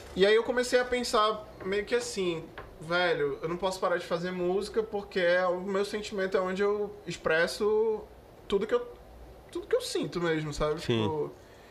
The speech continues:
Speaker 1: então, assim, isso foi dois mil e dezoito, fim de dois mil e dezoito, início de dois mil e dezenove e tal, aí o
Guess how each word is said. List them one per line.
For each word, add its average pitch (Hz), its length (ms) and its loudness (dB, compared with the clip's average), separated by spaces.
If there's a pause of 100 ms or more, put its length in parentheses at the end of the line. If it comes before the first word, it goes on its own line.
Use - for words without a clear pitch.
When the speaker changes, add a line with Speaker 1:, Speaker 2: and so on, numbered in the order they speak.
(320)
Speaker 1:
então, 196 1160 0
assim, 170 600 -2
isso 147 160 -8
foi 180 140 -2
dois 180 200 0
mil 190 140 -2
e 208 40 -4
dezoito, 202 500 -2
fim 196 120 -4
de 196 100 -6
dois 196 160 2
mil 190 120 -4
e 175 40 -6
dezoito, 196 480 0
início 175 240 -4
de 165 60 -8
dois 180 120 -2
mil 175 100 -4
e 170 40 -6
dezenove 175 520 -2
e - 40 -16
tal, 190 240 2
aí 175 180 0
o 165 80 -8